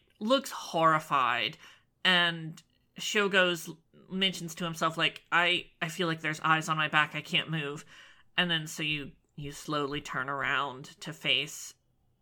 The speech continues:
what seems to be nothing at all, but Yoko's still, still screaming. And, uh, and then, like, suddenly some weird thing comes up in the corner of your screen and it says, "Push!" And,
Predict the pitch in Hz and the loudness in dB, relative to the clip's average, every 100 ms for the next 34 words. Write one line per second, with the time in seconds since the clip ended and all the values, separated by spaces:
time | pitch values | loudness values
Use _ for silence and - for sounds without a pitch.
0 | _ _ 170 165 - 190 180 175 156 156 | _ _ -4 -4 -4 -6 -4 -4 -2 -2
1 | 160 151 147 156 143 139 143 160 160 160 | -2 -2 0 2 2 0 -4 -2 -2 -4
2 | 147 - 160 139 131 - - 160 147 - | -6 -4 -4 -2 -4 -10 -8 -6 -6 -6
3 | 175 165 147 147 - - - _ _ 180 | -6 -4 -6 -8 -14 -20 -20 _ _ 4
4 | 175 170 165 160 156 147 - _ 190 196 | 4 4 2 4 4 4 0 _ 2 2
5 | 196 190 - - - - 269 262 196 185 | 4 4 4 -4 0 6 6 6 4 4
6 | 226 196 226 269 - 262 233 220 214 220 | 2 2 2 2 6 4 4 2 2 0
7 | 214 208 233 233 220 214 - 233 269 208 | -2 2 4 4 4 2 2 4 4 4
8 | 185 233 214 - 254 330 - - - - | 2 2 2 2 6 8 8 2 -4 -8
9 | _ _ _ _ _ _ _ _ - 214 | _ _ _ _ _ _ _ _ 0 0
10 | 214 190 | 0 -4